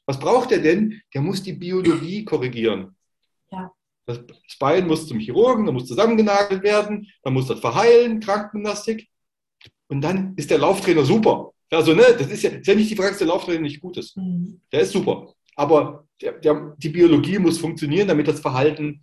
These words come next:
Speaker 1: gehen kann.
Speaker 2: Ja.
Speaker 1: Und das Verhalten entwickelt sich ja im Gehirn gesehen, äh, aus allerletztes. Ein einjähriges Baby oder zwei- oder dreijähriges Baby, da würde man nicht, äh, das Verhalten therapieren, die sind, wie sie sind. Ja?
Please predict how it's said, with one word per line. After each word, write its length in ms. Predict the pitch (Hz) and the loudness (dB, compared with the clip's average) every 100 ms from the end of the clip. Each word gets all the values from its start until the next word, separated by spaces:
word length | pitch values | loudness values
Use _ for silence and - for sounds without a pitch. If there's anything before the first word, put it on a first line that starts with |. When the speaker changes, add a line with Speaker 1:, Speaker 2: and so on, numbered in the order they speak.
| _ | _
Speaker 1:
gehen 220 | - 127 131 | -6 -4 -2
kann. 200 | 92 - _ - - | -6 -14 _ -20 -2
Speaker 2:
Ja. 120 | 151 | 0
Speaker 1:
Und 240 | 143 - - | 0 -2 -6
das 100 | 127 | -4
Verhalten 460 | 139 131 165 196 | -2 2 2 2
entwickelt 340 | 143 156 170 165 | 2 0 -4 -6
sich 120 | 156 | -2
ja 80 | 151 | -2
im 100 | 143 | -2
Gehirn 420 | 131 143 170 165 | -2 -2 -4 -8
gesehen, 680 | - 131 139 147 156 151 _ - | -12 -4 2 2 0 -10 _ -4
äh, 220 | 131 131 - | -4 -4 -4
aus 160 | 147 143 | -2 0
allerletztes. 800 | 127 127 131 131 - - - _ _ _ _ _ _ - | 0 2 0 -2 -10 -16 -18 _ _ _ _ _ _ -14
Ein 140 | 131 | -10
einjähriges 640 | 127 131 143 143 127 123 - | -4 0 4 2 0 -6 -4
Baby 300 | 143 143 151 | -2 2 4
oder 160 | 120 | 2
zwei- 240 | 120 127 135 | 2 -2 0
oder 100 | 127 | -2
dreijähriges 480 | 131 127 143 143 147 | -2 -2 0 -2 -6
Baby, 340 | 131 139 - _ | -6 -6 -8 _
da 100 | 120 | -4
würde 200 | 113 151 | -2 0
man 160 | 135 127 | 0 0
nicht, 240 | 139 - | -2 -4
äh, 340 | - 131 - - | -6 -6 -6 -10
das 120 | - | -6
Verhalten 560 | 127 131 220 208 151 - | -2 0 2 0 -4 -2
therapieren, 560 | 143 127 127 - 135 | 0 0 -2 2 2
die 80 | 127 | 2
sind, 320 | 113 202 214 - | -2 -2 -4 -6
wie 100 | 147 | -6
sie 100 | 131 | -2
sind. 440 | 165 220 123 - _ _ _ _ 120 | 2 2 0 -10 _ _ _ _ -12
Ja? 200 | 151 | -12